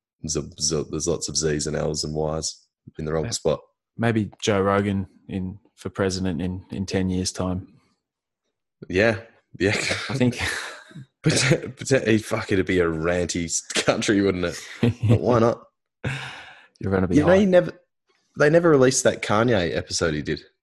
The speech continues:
Speaker 2: He hasn't done it.
Speaker 1: They, no, they did it. They recorded
Speaker 2: No.
Speaker 1: it, but he was like, "It's coming soon. It's coming out. We talked." What?
Speaker 2: They talked on the phone
Speaker 1: What?
Speaker 2: about doing it. They haven't actually done it.
Speaker 1: Yeah, 'cause,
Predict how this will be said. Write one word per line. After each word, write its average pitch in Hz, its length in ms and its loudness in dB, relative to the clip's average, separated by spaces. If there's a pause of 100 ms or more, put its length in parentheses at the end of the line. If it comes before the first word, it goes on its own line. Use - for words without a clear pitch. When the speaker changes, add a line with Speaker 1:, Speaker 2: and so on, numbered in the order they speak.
(260)
Speaker 2:
He 113 60 4
hasn't 110 220 6
done 101 160 2
it. - 100 -6 (320)
Speaker 1:
They, 98 120 0 (760)
no, 165 120 6
they 160 120 6
did 185 280 2
it. - 280 2
They 135 120 6
recorded 135 400 6
Speaker 2:
No. 98 80 2
Speaker 1:
it, - 80 -14
but 120 120 2
he 120 80 6
was 117 120 4
like, 117 180 4
"It's 123 140 2
coming 147 320 2
soon. 143 340 4
It's 131 160 -2
coming 139 300 0
out. 143 260 2
We 123 80 2
talked." 147 520 2 (640)
What? - 260 2 (260)
Speaker 2:
They 98 120 4
talked 110 280 2
on 101 80 4
the 92 60 2
phone 101 240 2
Speaker 1:
What? - 40 4
Speaker 2:
about 87 280 -2
doing 87 260 0
it. - 120 -8
They 90 80 -2
haven't 90 220 2
actually 95 220 -4
done 69 240 -4
it. - 100 -12 (1900)
Speaker 1:
Yeah, 76 220 -2 (180)
'cause, - 320 -4